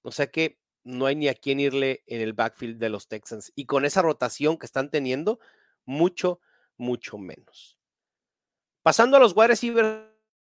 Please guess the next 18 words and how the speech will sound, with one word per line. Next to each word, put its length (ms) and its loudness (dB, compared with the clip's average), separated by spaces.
más 600 -4
eficientes, 840 -4
Deebo 360 0
Samuel 340 4
es 100 -4
el 100 0
número 260 2
uno 300 0
con 240 0
dos 220 0
punto 280 -8
noventa 320 -4
y 60 -2
dos 180 -4
puntos 340 -10
fantasy 320 -10
por 140 -10
oportunidad. 480 -16